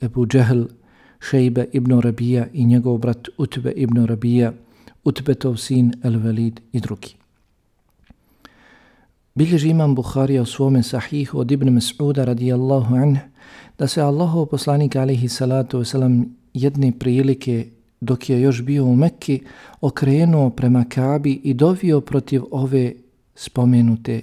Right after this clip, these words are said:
četverice. Pa je Ibn Mas'ud radijallahu anh rekao: "Allaha uzimam za svjedoka, sve sam ih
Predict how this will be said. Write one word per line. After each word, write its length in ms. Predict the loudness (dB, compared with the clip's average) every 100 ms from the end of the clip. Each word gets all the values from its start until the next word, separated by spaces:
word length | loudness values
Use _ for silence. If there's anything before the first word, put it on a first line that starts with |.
| -6
četverice. 680 | -6 -4 -4 -6 -6 -12 -14 -16 _ _ _ _ _ -4
Pa 80 |
je 120 | -2 -2
Ibn 240 | 2 0
Mas'ud 380 | 0 -4 -6 -4
radijallahu 600 | -4 -2 -2 -2 -4 -2
anh 140 | -2 -2
rekao: 500 | -4 -6 -4 -4 -6 -12 _ -12 -4
"Allaha 800 | 0 0 2 2 0 -2 -4 0
uzimam 600 | 0 2 4 6 6 4
za 140 | 0
svjedoka, 640 | -2 -2 2 0 0 -4 -6 -14 -20 -20
sve 400 | -14 -10 0 2
sam 360 | 2 0 0 2
ih 240 | 0 -4